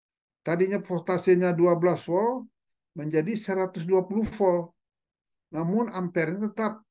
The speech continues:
dua belas ampere. Ya, itu, itu sifat listrik tadi, ya. Yang harus kita pahamin. Tergabung dia.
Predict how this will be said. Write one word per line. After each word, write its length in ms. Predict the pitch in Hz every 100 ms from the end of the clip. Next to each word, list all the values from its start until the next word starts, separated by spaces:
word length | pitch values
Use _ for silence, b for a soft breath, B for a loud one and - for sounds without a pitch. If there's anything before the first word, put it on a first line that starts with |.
| _ _ _ _ _
dua 320 | - 147 156 156
belas 560 | 156 139 117 - - -
ampere. 560 | 156 165 160 127 113 117 _ _ _ _ _ _ _
Ya, 400 | 107 127 170 - _
itu, 560 | 147 117 170 151 127 -
itu 240 | - 110
sifat 320 | 180 - 170 - _ _ _ _
listrik 400 | 127 151 - 147 -
tadi, 300 | 196 190 156 - _ _ _ -
ya. 240 | - 190 - _ _ _ _ _
Yang 180 | - 123 117
harus 200 | 151 185
kita 140 | 170 147
pahamin. 480 | 156 175 175 131 120 - _ _ _ b b b
Tergabung 640 | - 113 127 127 120 131 127
dia. 300 | 123 104 101